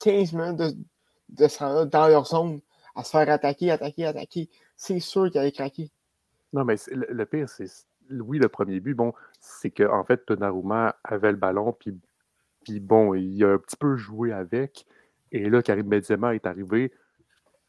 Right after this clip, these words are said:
Speaker 2: a taclé, mais finalement, ils ont pas appelé la faute, puis Karim Benzema a réussi à marquer un but comme ça. Mais bon.
Speaker 1: Mais il y a, il y avait pas faute à appeler non plus.
Speaker 2: C'était,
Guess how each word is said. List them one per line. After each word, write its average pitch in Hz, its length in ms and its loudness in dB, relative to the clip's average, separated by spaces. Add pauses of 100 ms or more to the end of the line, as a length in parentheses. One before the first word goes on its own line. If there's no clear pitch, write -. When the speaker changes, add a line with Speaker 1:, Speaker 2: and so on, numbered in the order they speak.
(240)
Speaker 2:
a 127 140 4
taclé, 131 640 -2
mais 120 300 -4
finalement, 117 540 -6
ils 113 160 -6
ont 98 100 -8
pas 117 240 -8
appelé 110 240 -6
la 98 120 -6
faute, 110 360 0
puis 101 160 -10 (420)
Karim 104 220 -6
Benzema 113 260 4
a 127 60 4
réussi 104 180 -2
à 117 80 6
marquer 107 300 -6
un 101 100 -2
but 104 160 -12
comme 123 220 -6
ça. 135 200 -2 (400)
Mais 98 180 0
bon. 117 260 0 (200)
Speaker 1:
Mais 160 120 4
il - 20 8
y 156 40 6
a, 139 120 4
il 113 80 -4
y 131 60 2
avait 139 140 2
pas 165 120 8
faute 214 300 -2
à 170 80 2
appeler 175 180 -4
non - 140 -10
plus. 147 140 -14 (260)
Speaker 2:
C'était, - 520 2